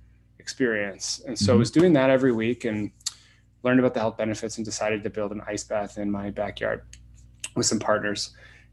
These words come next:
Speaker 1: And the ice bath, you know, we just every night had people over, two people, four people, five people, hundred days in a row. And then started experimenting with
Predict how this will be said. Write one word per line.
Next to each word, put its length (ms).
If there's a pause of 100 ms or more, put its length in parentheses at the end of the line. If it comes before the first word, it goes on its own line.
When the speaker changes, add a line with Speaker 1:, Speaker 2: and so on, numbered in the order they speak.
(160)
Speaker 1:
And 540 (160)
the 640
ice 280
bath, 680
you 100
know, 120
we 140
just 320 (420)
every 200
night 280 (160)
had 160
people 300
over, 300 (120)
two 160
people, 560 (500)
four 180
people, 320
five 260
people, 300
hundred 320
days 180
in 80
a 60
row. 320
And 100
then 100
started 320
experimenting 640
with 360